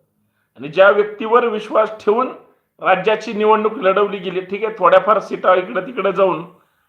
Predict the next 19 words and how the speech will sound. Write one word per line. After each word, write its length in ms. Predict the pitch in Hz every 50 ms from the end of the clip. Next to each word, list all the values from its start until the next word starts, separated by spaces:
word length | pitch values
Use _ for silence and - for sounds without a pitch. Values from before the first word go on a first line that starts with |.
| _ _ 151
जो 120 | 160 190
काही 280 | 190 185 196 202 220 214
गोंधळ 540 | 208 175 185 190 190 180 185 - 226 233 233
घालायचा 500 | 208 196 185 190 196 202 202 196 - 196
आहे 160 | 170 170 170 - - - _ _ _ _ _ _ _ _ _ _ _ _ -
तो 120 | 185 196
घातला 380 | 185 160 - 156 - - 226 233
गेला, 440 | 226 214 214 190 170 160 170 - - - - _ _ _ _ _ _ _ _ _ _ _ _ _ -
परंतु 460 | 151 175 202 220 220 - - 269 285 277
त्याच्या 260 | 262 247 - - 277
पुढे 260 | - - 277 262 254 254
जाऊन 280 | 247 247 240 233 226
ज्या 140 | 196 233 226
काही 380 | - - 226 226 233 233 - - - -
र-, 260 | 170 160 165 165 160
पडद्यामागच्या 800 | 160 - - - 175 175 220 233 233 233 220 226 - 240 226
राजकीय 360 | 214 214 202 202 - - 220 202
गोष्टी 340 | 190 185 185 - - -
घडल्या, 500 | 170 139 143 156 143 147 156 156 180 233